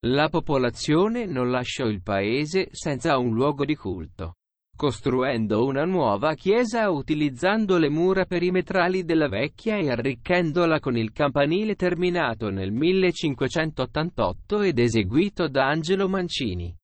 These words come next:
per volontà del vescovo matematico Marco Pedoca, al quale è intestata la piazza sottostante alla torre campanaria.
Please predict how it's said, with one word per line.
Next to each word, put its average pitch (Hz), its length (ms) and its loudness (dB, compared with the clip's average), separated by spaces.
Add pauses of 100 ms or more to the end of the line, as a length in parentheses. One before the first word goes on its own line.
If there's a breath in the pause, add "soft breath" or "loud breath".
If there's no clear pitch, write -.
(680)
per 147 200 2
volontà 131 580 0
del 135 180 0
vescovo 131 640 -2
matematico 147 880 0
Marco 104 500 -2
Pedoca, 98 640 -4
al 131 240 0
quale 202 480 0
è 165 80 -4
intestata 120 800 -2
la 180 160 2
piazza 143 460 0
sottostante 160 840 -4
alla 196 260 -2
torre 143 340 0
campanaria. 98 880 -2